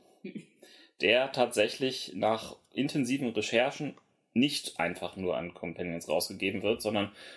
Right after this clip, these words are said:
Speaker 2: dass das ist offensichtlich eine Erfindung, die Russell T Davies größtenteils eingeführt hat.
Speaker 1: Früher brauchte es auch keine Schlüssel, weil die tardis eigentlich immer offen überall rumsteht.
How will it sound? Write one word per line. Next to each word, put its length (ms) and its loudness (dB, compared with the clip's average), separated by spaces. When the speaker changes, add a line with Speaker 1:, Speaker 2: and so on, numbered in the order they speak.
Speaker 2:
dass 180 0
das 220 0
ist 180 0
offensichtlich 520 2
eine 180 2
Erfindung, 480 2
die 220 -2
Russell 320 0
T 140 -4
Davies 520 2
größtenteils 760 0
eingeführt 640 -4
hat. 220 2
Speaker 1:
Früher 500 2
brauchte 540 2
es 180 0
auch 220 2
keine 280 2
Schlüssel, 480 0
weil 140 6
die 100 2
tardis 400 2
eigentlich 440 0
immer 300 2
offen 300 2
überall 320 2
rumsteht. 720 -2